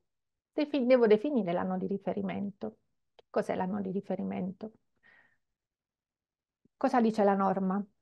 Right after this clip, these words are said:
L'organizzazione deve definire un anno di riferimento storico per confrontare le emissioni e rimozioni dei G H G o soddisfare i requisiti di un programma G H G o qualsiasi altro uso previsto dall'inventario dei G H G.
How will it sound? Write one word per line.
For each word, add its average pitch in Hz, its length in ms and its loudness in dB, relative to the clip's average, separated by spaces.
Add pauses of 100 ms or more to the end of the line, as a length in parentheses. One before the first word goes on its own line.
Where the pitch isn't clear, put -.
(340)
L'organizzazione 285 760 2
deve 220 280 6
definire 214 680 4
un 254 180 0
anno 226 220 4
di 208 100 2
riferimento 269 640 2
storico 196 680 2
per - 180 0
confrontare 247 840 2
le 262 80 2
emissioni 214 880 0
e - 100 -2
rimozioni 262 640 0
dei 202 140 4
G 196 80 -2
H 196 320 0
G 196 200 -4 (360)
o 262 100 0
soddisfare 247 560 2
i 202 60 6
requisiti 226 520 2
di 190 80 2
un 185 200 0
programma 196 540 2
G 196 180 -2
H 247 180 0
G 196 300 0
o - 80 -6
qualsiasi 226 500 2
altro 214 560 0 (440)
uso 233 340 2
previsto 233 500 2
dall'inventario 202 680 2
dei 190 100 2
G 170 80 -6
H 185 340 -2
G. 185 220 -6